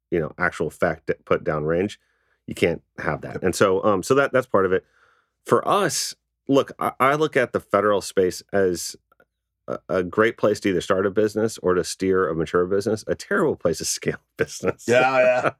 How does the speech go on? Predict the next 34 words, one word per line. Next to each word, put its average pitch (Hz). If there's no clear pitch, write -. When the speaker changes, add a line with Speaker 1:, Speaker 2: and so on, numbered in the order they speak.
Speaker 2:
yeah. -
Speaker 1:
<laughs> -
And 139
so 160
for 139
me, 156
it's 123
just 127
purely 117
pragmatic. 92
It's 87
like, 90
valley 123
of 101
death, 107
well, 113
I'll 113
just 120
steer 107
out 101
to 95
calmer 95
waters, 90
you 92
know, 80
to 95
mix 85
metaphors 90
here. 76
Um, 87
and 92
what 95
we're 104
trying 92